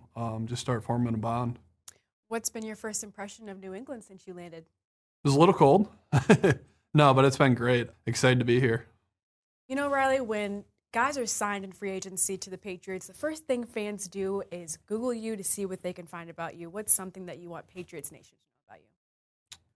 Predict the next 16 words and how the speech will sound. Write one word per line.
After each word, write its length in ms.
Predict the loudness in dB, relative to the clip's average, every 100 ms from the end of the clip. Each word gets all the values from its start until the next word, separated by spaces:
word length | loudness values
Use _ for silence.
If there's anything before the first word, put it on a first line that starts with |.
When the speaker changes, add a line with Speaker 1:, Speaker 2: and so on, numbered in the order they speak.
| _
Speaker 1:
I 60 | -2
love 120 | 0
my, 220 | 2 0 -6 -14 _ _ _ _ -2
love 120 | 0
my 100 | 0
family, 500 | -2 0 2 2 0
and, 180 | -2 -2
uh, 300 | -4 -4 -6 -10 _ _
got 160 | -6 -4
two 120 | -2
dogs, 540 | -2 0 0 -2 -4 -6
like 200 | -6 -6
to 100 | -6
hunt, 300 | -4 -4 -6 -10 -4
fish, 340 | -2 -2 -8 _
golf. 340 | -2 0 0